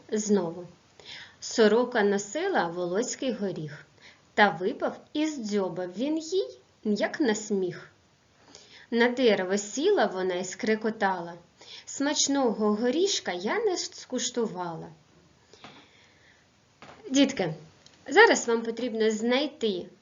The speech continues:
в кожному з цих речень іменники і записати їх собі в зошит у три стовпчика,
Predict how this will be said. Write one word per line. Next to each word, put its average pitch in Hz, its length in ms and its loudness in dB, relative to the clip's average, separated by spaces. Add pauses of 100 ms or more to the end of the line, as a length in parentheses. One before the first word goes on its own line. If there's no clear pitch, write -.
в - 100 -20
кожному 190 480 0
з - 60 -10
цих - 280 -6
речень 277 500 -6 (840)
іменники 214 840 0 (1700)
і 285 260 4 (840)
записати 269 1080 2
їх 190 460 -4
собі 233 380 2
в 185 80 -2
зошит 220 680 -2 (140)
у 359 200 6 (340)
три 247 460 0
стовпчика, - 920 -6